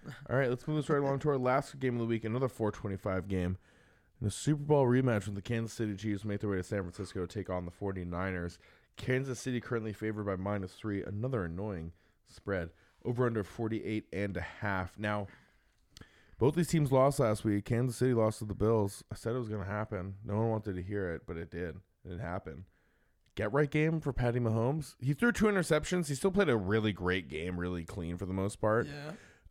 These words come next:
Speaker 2: Um, so when I say get right game for Mahomes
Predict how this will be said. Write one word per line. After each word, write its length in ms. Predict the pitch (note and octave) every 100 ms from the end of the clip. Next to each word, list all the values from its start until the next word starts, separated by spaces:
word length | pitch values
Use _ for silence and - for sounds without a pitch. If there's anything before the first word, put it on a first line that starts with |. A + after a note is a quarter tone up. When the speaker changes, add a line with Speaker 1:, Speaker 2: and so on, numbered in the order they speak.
| -
Speaker 2:
Um, 360 | A3 G3 E3+
so 140 | - C3+
when 80 |
I 80 | C#3+
say 180 | D3+ D#3
get 340 | A2 - G#2+ -
right 260 | A#2+ A#2+ A2
game 220 | C3+ C3
for 120 | C#3+
Mahomes 800 | C#3 B2+ C3+ C3+ C3+ C#3 - -